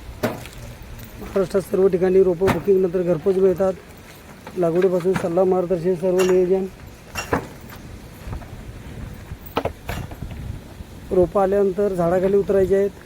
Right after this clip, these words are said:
घरात किंवा पत्र्याखाली रोपं उतरायची नाही शेतकरी बंधूंनी. आणि लागवडीनंतर रोपांना जसं नियोजन दिलेलं आहे त्या पद्धतीने लागवड करायची आहे.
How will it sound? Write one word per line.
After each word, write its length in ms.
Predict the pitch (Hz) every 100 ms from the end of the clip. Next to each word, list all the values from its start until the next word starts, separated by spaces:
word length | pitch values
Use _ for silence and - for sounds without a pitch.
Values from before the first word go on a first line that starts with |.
| - - - - - 190 170
घरात 240 | 160 196 196
किंवा 180 | 214 214
पत्र्याखाली 520 | 208 156 208 208 214
रोपं 280 | 202 185 220 226 208
उतरायची 380 | 208 196 214 220
नाही 160 | 220 208
शेतकरी 340 | 202 - 214
बंधूंनी. 480 | 202 196 196 202 214 - - - - - - - -
आणि 320 | 190 202 220 240 415 - - - - - - - 185
लागवडीनंतर 1120 | 175 175 185 208 220 247 220 185 165 220 170 - - - - - - -
रोपांना 400 | 180 170 196 214
जसं 280 | 196 180 214
नियोजन 300 | 202 208 214
दिलेलं 260 | 202 208 208
आहे 120 | 202
त्या 80 | 190
पद्धतीने 500 | 202 196 190 202 202
लागवड 260 | 185 196
करायची 360 | 190 196 190 196
आहे. 140 | 202